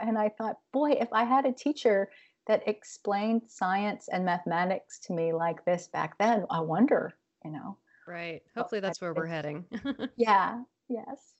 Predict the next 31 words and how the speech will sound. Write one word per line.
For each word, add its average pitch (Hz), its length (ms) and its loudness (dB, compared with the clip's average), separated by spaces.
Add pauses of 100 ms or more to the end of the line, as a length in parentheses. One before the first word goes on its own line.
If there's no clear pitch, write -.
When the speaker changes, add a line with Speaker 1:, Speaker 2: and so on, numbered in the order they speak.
Speaker 1:
Yes. - 420 -10 (160)
Speaker 2:
Yeah. 214 280 2
Speaking 262 440 2
of 269 100 0
sacred 214 400 0
geometry, 165 1000 -2
would 175 180 2
you 180 260 4
like 170 380 4 (160)
to 160 640 2 (320)
segue 160 720 2
into 165 380 0
your 160 260 2
work 156 220 0
with 160 140 0
the 151 80 -2
Enneagram 175 680 2
and 190 120 -2
talk 160 240 -2
about 160 320 0
that? 185 320 2
'Cause 151 500 -2 (640)
that's - 180 2
what 170 80 4
I'm 175 160 4
really 160 240 6
interested 185 520 0
in, 185 360 0 (300)
for 180 140 0
Speaker 1:
Mm-hmm. 190 120 0
Speaker 2:
sure. 180 400 2